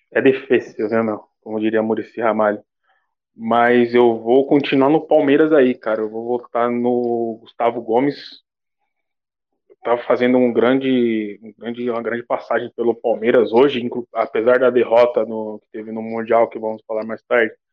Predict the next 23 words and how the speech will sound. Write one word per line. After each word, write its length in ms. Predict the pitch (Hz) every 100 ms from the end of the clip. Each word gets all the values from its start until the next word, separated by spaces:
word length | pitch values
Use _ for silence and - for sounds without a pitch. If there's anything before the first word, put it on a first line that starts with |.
| _ _ _ _ _
Fez 160 | 113
um 100 | 117
excelente 600 | 120 - 120 120 135 127
jogo, 440 | 104 101 117 131 131 _ _ _ _ _
muito 220 | 120 127
seguro, 640 | - 113 101 110 131 135 - _ _ _ _ _ _ _ _ 104
muito 280 | 131 -
bom 240 | 120 120 123
jogador, 680 | 120 117 104 107 117 131 - _ _ _
né? 260 | 131 139 135
Erra, 360 | 139 139 123
erra 240 | 104 123 127
muito 260 | 131 147 -
pouco, 300 | 123 139 - _ _ _ _ _ _ 107 - 123
erra, 440 | 110 113 117 110 - _
porque 220 | _ - 113
ninguém 180 | 113
é 80 | 110
perfeito, 420 | 110 113 - 110
mas 200 | 117 110
erra 180 | 113 120
muito 320 | 107 117 139 _
pouco. 260 | 110 120